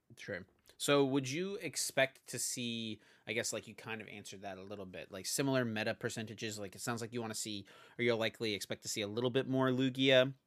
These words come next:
than what we've seen in some of these online events, where, like, the average overall is seventeen percent meta share.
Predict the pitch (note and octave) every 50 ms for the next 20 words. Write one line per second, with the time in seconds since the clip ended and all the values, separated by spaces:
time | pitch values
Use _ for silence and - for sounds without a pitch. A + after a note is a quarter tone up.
0 | _ - A#2 A#2+ A#2+ B2 B2 B2+ C3+ B2 - - C#3+ C3+ B2+ B2+ B2 A#2+ - C3
1 | B2+ B2 B2+ A#2 B2+ B2+ B2 B2 B2 B2 B2 A#2 A#2+ A#2 A#2+ A#2+ - - A2 G#2
2 | G#2 G2+ - - F#2+ G2+ G#2 G#2 G#2+ G2+ A2+ A2 G2+ G2+ G#2 G2+ G2+ G#2 G2+ -
3 | A#2 G#2 A2 G#2 - - A2+ G#2+ G#2 A2 G#2+ - A2+ G#2+ - - G#2 G#2+ G#2+ -
4 | - A2 G#2+ G#2 G#2 G#2